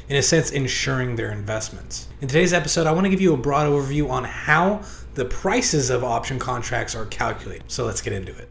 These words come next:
Okay, so for starters, there's only ever two things that go into adjusting the price of an option contract, and that is the intrinsic value and the extrinsic value.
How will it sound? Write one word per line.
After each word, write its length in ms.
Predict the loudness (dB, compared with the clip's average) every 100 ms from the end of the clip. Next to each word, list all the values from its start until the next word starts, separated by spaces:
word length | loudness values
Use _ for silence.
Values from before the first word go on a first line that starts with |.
| -4
Okay, 220 | 4 4
so 180 | 6 4
for 140 | 4
starters, 440 | 2 4 4 4 4
there's 180 | 2 4
only 320 | 2 4 2
ever 220 | 2 2
two 300 | 0 2 2
things 380 | 4 4 4 2
that 160 | 0
go 180 | 2 4
into 320 | 4 2 0
adjusting 520 | -2 2 0 2 2 2
the 60 |
price 760 | 0 4 4 4 -2 -6 -10 -12 -4
of 220 | 0 2 2
an 100 | 2
option 400 | 0 0 -4 -2
contract, 580 | 0 0 -2 -6 -6 -2
and 160 | 2
that 140 | 2 4
is 220 | 2 0
the 220 | -4 -4
intrinsic 580 | -4 -4 0 2 4 4
value 340 | 2 2 2
and 200 | 2 0
the 200 | 0 0
extrinsic 640 | -2 -4 -6 -4 -4 -4 -6
value. 340 | -6 -6